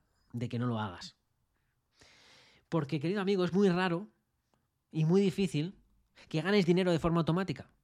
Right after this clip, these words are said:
¿vale? Deja de buscarlo. Digan lo que te digan. Va a llevarte meses de esfuerzo.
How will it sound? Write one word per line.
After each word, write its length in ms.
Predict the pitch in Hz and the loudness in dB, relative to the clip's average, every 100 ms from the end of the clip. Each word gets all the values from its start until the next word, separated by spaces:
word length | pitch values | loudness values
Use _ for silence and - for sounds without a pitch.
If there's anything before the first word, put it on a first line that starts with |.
| _ _ _ _ | _ _ _ _
¿vale? 180 | - 185 | -12 -6
Deja 220 | 180 196 | -4 4
de 80 | 202 | 6
buscarlo. 560 | 170 - 185 190 131 - _ _ - _ - - | 6 4 0 0 -6 -12 _ _ -20 _ -20 -6
Digan 300 | 143 202 214 | 0 2 4
lo 100 | 214 | 4
que 80 | 185 | 4
te 120 | 175 | 4
digan. 400 | 180 208 165 107 - _ _ _ _ - 139 | 4 2 -2 -6 -16 _ _ _ _ -10 -2
Va 60 | |
a 40 | 190 | 2
llevarte 520 | 196 196 190 196 190 _ | 2 2 -2 -4 -8 _
meses 400 | 151 170 185 185 | -2 0 0 0
de 60 | 185 | -2
esfuerzo. 540 | 165 185 196 - - | 0 0 0 -4 -12